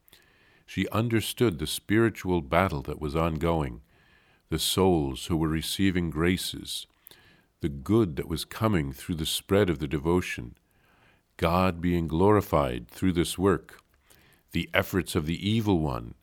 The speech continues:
and of evil people to block and to stop the diffusion of the message and the devotion. But in the end, Divine Mercy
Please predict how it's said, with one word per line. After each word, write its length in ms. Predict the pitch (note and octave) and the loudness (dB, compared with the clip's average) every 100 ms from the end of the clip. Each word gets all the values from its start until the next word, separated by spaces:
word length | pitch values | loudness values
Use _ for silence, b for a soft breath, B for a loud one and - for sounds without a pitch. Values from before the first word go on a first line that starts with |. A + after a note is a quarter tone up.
| - | -10
and 360 | D2+ D2 C#2+ | -6 -6 -6
of 140 | D2 F2 | -6 0
evil 280 | F#2 F2 D#2+ | 0 0 -4
people 420 | - B2+ - C#2 | -4 -4 -4 -8
to 120 | - | -8
block 460 | - D#2+ F#2+ G#2 - | -2 4 4 4 -4
and 160 | D2+ | -10
to 140 | - - | -10 -12
stop 480 | - - G#2+ C#3 | -8 -2 -2 -2
the 80 | - | -4
diffusion 600 | - D#2 - C3 D3+ G2 | -4 -4 0 2 2 0
of 140 | D2+ C2 | -2 -4
the 60 | |
message 560 | C#2 C2 - D#2 D#2 - | -6 -6 -6 -8 -8 -6
and 180 | E2+ D#2+ | -2 -2
the 60 | |
devotion. 640 | C#2+ D#2 F2+ G#2 - A#1+ A#1 _ b b b b b b b | -2 0 2 0 -2 -10 -12 _ b b b b b b b
But 120 | - G2+ | 2 4
in 120 | A2 | 6
the 160 | G#2+ | 6
end, 340 | G2 D2+ C2+ - _ - | 4 2 -2 -12 _ -6
Divine 400 | E2+ D#2+ E2 D#2+ | 0 4 4 2
Mercy 540 | D#2 E2+ - - C2 | 2 0 -2 -6 -8